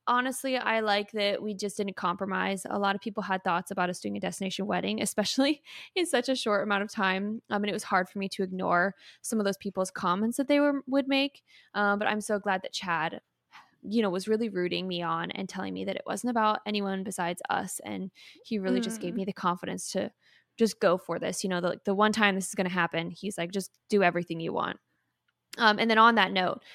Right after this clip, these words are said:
Speaker 1: we did have some very supportive family members, though, you know, 'cause I know I said there were some who was, like, who were questioning it, but we had some very supportive family members and
Speaker 2: Right.
Speaker 1: ones who I'm sure did things that we don't even realize they did.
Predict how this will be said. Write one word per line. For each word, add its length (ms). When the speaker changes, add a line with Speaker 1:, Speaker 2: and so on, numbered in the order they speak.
Speaker 1:
we 120
did 160
have 240
some 140
very 260
supportive 520
family 240
members, 320
though, 280
you 120
know, 240
'cause 100
I 80
know 120
I 100
said 180
there 100
were 60
some 180
who 80
was, 160
like, 100
who 60
were 100
questioning 360
it, 80
but 80
we 60
had 120
some 100
very 140
supportive 360
family 200
members 400
and 180
Speaker 2:
Right. 0
Speaker 1:
ones 280
who 180
I'm 160
sure 260
did 200
things 220
that 120
we 80
don't 120
even 200
realize 380
they 100
did. 320